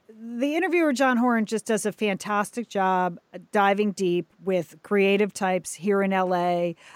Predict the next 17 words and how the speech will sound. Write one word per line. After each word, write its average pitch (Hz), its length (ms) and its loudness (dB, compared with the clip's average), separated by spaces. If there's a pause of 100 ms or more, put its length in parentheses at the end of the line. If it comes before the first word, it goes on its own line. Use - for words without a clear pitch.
(120)
uh, 185 280 2 (100)
about 208 360 2
everything. 185 560 -2
I 190 100 -2
just 196 280 -4
listened 190 280 -6
to 190 120 -4
a 180 60 -2
fascinating 196 640 -6
interview 190 580 -4
with 180 140 -6
the 185 80 -10
creators 185 640 -2
of 180 140 -6
Come 185 180 -8
From 196 180 -4
Away. 208 380 -2